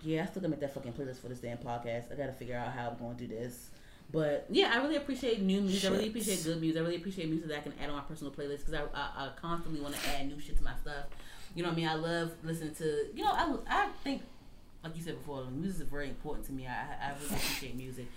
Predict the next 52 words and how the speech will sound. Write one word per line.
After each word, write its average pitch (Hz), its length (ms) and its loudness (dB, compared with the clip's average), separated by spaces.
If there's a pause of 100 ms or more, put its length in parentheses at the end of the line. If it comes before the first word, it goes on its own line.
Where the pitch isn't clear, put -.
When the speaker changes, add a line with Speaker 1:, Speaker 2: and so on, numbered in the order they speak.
(220)
Speaker 1:
and 139 100 -2
I - 20 -2
really 165 160 2
appreciate 151 440 -2
a 127 200 -10
good 131 280 -4
visual 127 340 -6
as 110 160 -8
well. 117 300 -10 (200)
Speaker 2:
Mm-hmm. 196 460 4
Speaker 1:
But, 135 320 -4
um, 127 420 -8 (500)
but 381 180 6
yeah, 277 160 4
so 240 520 -2
that, 208 400 -2
um, 190 240 0
you, 220 100 0
anything 220 260 -4
else 233 80 -6
you 240 80 -4
wanted 226 140 -6
to 214 80 -8
say? 240 180 0 (400)
Speaker 2:
Well, 233 120 12
yes. 214 380 12
I 214 80 10
never 302 180 12
finished 254 200 8
talking 214 160 8
about 190 100 8
my 170 100 8
shows. 165 680 6 (100)
Speaker 1:
Oh, 202 220 4
you 208 100 2
didn't? 269 300 2 (100)
Speaker 2:
No. 202 400 10
Speaker 1:
Go 247 80 0
ahead. 294 360 2 (280)
Speaker 2:
But 180 120 8
I 185 60 10
didn't 196 140 10
wanna, 180 180 8
like, 165 220 6 (640)
be 190 60 6
Speaker 1:
Go - 20 10
Speaker 2:
like, 175 140 10
Speaker 1:
ahead, - 80 8
go 233 120 12
ahead, 214 240 12
Speaker 2:
"Pause." - 0 -
Speaker 1:
go 190 80 10